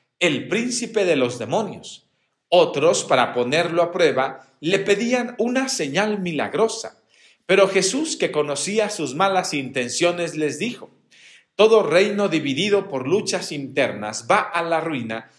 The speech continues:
y se derrumba casa por casa. Si Satanás también está dividido contra sí mismo,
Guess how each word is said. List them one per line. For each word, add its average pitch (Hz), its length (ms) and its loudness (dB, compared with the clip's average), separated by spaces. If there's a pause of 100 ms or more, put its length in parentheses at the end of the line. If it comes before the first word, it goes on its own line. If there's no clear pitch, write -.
(160)
y 185 120 0
se - 220 0
derrumba 247 680 0
casa 202 440 -2
por 156 240 -4
casa. - 520 -4 (400)
Si - 240 0
Satanás 131 920 0
también 165 440 2
está 220 340 2
dividido 165 680 -2
contra 160 480 2
sí 277 180 -2
mismo, 123 600 -6